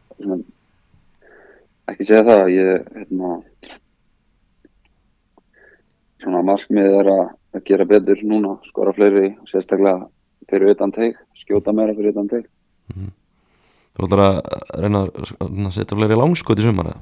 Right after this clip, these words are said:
Speaker 1: Já, það er markmiðið.
Speaker 2: <laughs> En ertu, ertu búinn að æfa vel í, vel, vel í vetur og ert í hörku standið, ekki?
Speaker 1: Jú, við erum búin að leggja, bara allir í liðinu búin að leggja rosalega mikið á okkur og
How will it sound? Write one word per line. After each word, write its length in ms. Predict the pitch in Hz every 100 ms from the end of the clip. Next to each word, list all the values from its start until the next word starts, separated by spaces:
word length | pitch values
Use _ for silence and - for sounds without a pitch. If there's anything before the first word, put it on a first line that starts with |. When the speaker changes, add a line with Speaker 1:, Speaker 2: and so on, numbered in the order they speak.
| - _ _ _ _ _ _ _ _ _ _ _ _ _ _ -
Speaker 1:
Já, 140 | 87 87
það 120 | 98
er 120 | 95
markmiðið. 400 | 98 - 92 90 -
Speaker 2:
<laughs> 580 | - 92 113 - 107 _ - - - - -
En 240 | - 101 98 - -
ertu, 240 | 101 - 107
ertu 160 | 101
búinn 160 | 101 113
að 220 | 110 104 - -
æfa 280 | 113 123 131
vel 180 | 151 143
í, 60 | 139 - 110
vel, 240 | 147 151 - -
vel 180 | 107 147
í 60 | 143
vetur 260 | 139 -
og 140 | 135 123
ert 80 | 135
í 60 | 131
hörku 240 | - 131 139
standið, 300 | 147 135 92
ekki? 140 | 90 - _ _ _ _ _ _ _ _ _ _ -
Speaker 1:
Jú, 160 | 95
við 300 | 95 95 95 92
erum 140 | 87
búin 140 | 92 90
að 80 |
leggja, 240 | 92 - 95 - - _ - - - - - - - - _ _ -
bara 200 | 92 90
allir 720 | 92 92 95 95 95 - 101
í 20 |
liðinu 300 | 104 107 101
búin 140 | 95 98
að 80 | 101
leggja 180 | -
rosalega 400 | 107 117 113 117
mikið 160 | 113 110
á 80 | 120
okkur 300 | 113 113 107
og 140 | 104